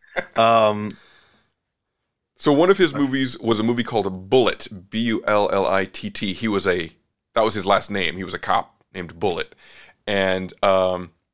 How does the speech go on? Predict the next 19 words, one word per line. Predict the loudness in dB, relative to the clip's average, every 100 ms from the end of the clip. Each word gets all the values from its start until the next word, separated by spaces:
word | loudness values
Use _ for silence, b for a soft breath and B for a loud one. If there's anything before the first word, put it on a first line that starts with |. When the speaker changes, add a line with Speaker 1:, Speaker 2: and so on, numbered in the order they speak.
| _ _ _ _ _ _ _ _ _ _ _ _ _
Speaker 2:
That's | 0 2
Speaker 1:
it, | 0
Speaker 2:
gonna | -2
go | 0
over | -2
great | 0 0
Speaker 1:
it, | 0
Speaker 2:
nowadays. | -2 0 -2 0
Speaker 1:
yeah, | 2 2
and | 2 0
that | 0
takes | -2 -4
place, | -4 -2 -2 -4 -6
it | -4
took | 0 0
place | 2 0 -2
in | -2
San | -2 -2
Francisco, | -4 -4 0 2 2 0